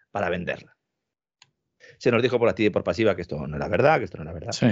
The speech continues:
Speaker 1: Naturgy
Speaker 2: no
Speaker 1: se ha
Speaker 2: es
Speaker 1: dividido en
Speaker 2: cierto.
Speaker 1: dos, se ha partido en dos.
Speaker 2: Anda, fíjate.
Speaker 1: Sí.
Speaker 2: Y eso que era mentira.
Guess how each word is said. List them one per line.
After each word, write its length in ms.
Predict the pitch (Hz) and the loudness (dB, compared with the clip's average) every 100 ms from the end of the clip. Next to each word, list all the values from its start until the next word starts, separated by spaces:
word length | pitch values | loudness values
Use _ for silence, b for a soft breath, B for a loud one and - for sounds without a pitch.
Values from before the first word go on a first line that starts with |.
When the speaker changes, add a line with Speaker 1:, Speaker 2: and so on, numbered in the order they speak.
| 95 101 | 2 0
Speaker 1:
Naturgy 320 | 123 135 160 170 | 2 4 6 6
Speaker 2:
no 60 | |
Speaker 1:
se 100 | 185 | 6
ha 40 | 139 | 2
Speaker 2:
es 60 | |
Speaker 1:
dividido 280 | 110 139 135 | 4 4 4
en 60 | 117 | 6
Speaker 2:
cierto. 120 | 123 | 4
Speaker 1:
dos, 360 | 110 - - _ _ - | 4 0 -18 _ _ -2
se 120 | 139 | 0
ha 60 | |
partido 360 | 127 117 139 147 | 2 2 2 0
en 160 | 104 90 | -2 -6
dos. 320 | 80 - - _ _ _ - | -8 -12 -20 _ _ _ -2
Speaker 2:
Anda, 460 | 165 180 92 - _ _ | 4 4 4 -4 _ _
fíjate. 600 | - 120 156 135 139 170 - _ _ | -4 0 0 2 0 -2 -6 _ _
Speaker 1:
Sí. 140 | - - - | -16 -14 0
Speaker 2:
Y 120 | 117 | 4
eso 200 | 131 175 | 6 4
que 80 | 156 | 4
era 100 | 170 | 4
mentira. 560 | 135 104 110 147 107 | 2 0 -2 -4 -4